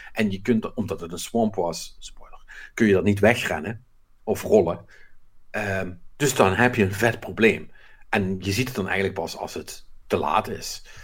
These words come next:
Eh, en ja, dat, dat, dat is een klein beetje verdwenen in deze versie.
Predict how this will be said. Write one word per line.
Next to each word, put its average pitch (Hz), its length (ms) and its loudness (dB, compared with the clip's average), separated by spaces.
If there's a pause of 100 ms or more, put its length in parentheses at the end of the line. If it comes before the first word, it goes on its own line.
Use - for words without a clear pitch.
(240)
Eh, 90 440 -4
en 104 200 -2
ja, 87 240 -2
dat, 110 260 2
dat, 135 340 6
dat 135 240 4
is 123 160 2
een 113 180 2
klein 113 300 4
beetje 107 680 4 (480)
verdwenen 87 880 -2 (1160)
in 92 200 -6
deze 85 300 -2
versie. 82 500 -6